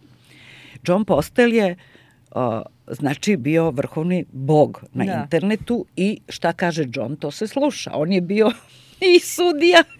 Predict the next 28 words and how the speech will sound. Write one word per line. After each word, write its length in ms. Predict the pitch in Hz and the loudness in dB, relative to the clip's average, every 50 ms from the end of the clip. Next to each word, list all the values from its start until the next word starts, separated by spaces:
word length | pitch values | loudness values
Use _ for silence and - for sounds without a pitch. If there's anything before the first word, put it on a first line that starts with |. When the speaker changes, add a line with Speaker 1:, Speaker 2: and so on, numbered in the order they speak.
| 285 - - | -8 -6 -6
Speaker 1:
i 120 | 240 254 | -6 -6
sve. 460 | - - - - - 240 220 151 101 - _ _ _ _ _ _ - - - | -6 -8 -14 -14 -8 -4 -4 -4 -4 -4 _ _ _ _ _ _ -18 -14 -14
Speaker 2:
I 60 | 190 | -12
tužilac 460 | - - 220 226 220 226 214 - - | -6 -4 -4 -2 -2 -2 -4 -4 -6
i 0 | |
Speaker 1:
I 60 | 202 190 | -12 -12
Speaker 2:
sudija 440 | - - 202 202 254 214 202 185 339 | -8 -6 -2 0 0 2 4 4 4
Speaker 1:
tužilac, 400 | 349 339 330 370 359 - - - | 6 6 4 2 0 0 -2 -6
Speaker 2:
i 40 | 208 - - - 247 339 427 | -12 -14 -12 -12 -10 -8 -4
Speaker 1:
nije, 160 | 415 330 262 - | -2 0 2 2
Speaker 2:
poruka. 140 | - - - | 4 6 4
Speaker 1:
on 120 | - 381 370 | 6 6 4
je 80 | 285 | 4
mučenik, 640 | 277 311 381 349 - - 311 254 254 196 - - - - - | 4 4 2 2 2 2 2 4 2 2 0 -4 -12 -12 -6
mislim, 340 | - 175 170 - - 170 - - | -4 -4 -2 0 -2 -2 0 2
internet 460 | 202 226 214 277 285 277 269 - - | 2 4 6 6 8 8 6 6 6
je 60 | 247 | 6
još 200 | 247 285 254 247 | 6 6 6 6
bio 200 | 208 254 285 262 | 6 8 8 8
u 60 | 208 | 8
povoju. 640 | - - - 160 156 160 151 143 165 156 101 - - - - - - - - 139 - | 6 6 6 8 8 8 8 6 6 4 4 2 -4 -12 -16 -20 -20 -18 -16 2 6
Tu 80 | - | 6
je 60 | 330 | 8
bilo 220 | 254 330 359 370 370 | 10 10 10 8 8
milion 520 | 330 330 339 339 339 349 359 349 330 302 | 6 6 6 6 4 4 4 6 6 6
i 60 | 285 | 6
jedan 420 | 269 262 269 254 254 240 220 196 - - | 6 6 6 6 6 4 4 2 -2 -2
razloga 640 | - 151 180 185 185 170 180 175 208 254 269 226 233 | 0 2 2 4 4 4 4 4 2 0 0 0 0